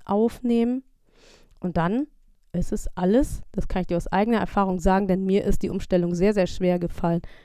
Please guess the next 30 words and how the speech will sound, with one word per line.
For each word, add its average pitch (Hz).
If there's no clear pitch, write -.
Es 214
ist 185
dann 220
alles 190
nur 190
noch -
halb 165
so 196
schlimm. 165
So, 170
und 160
jetzt -
hab 196
ich 226
schon -
wieder 269
abgeschweift 208
und 226
komme 240
jetzt -
zum 254
dritten 214
Mal 160
zu -
den 202
fünfhundert 233
Gramm, 180
mindestens 185
fünfhundert 185
Gramm 175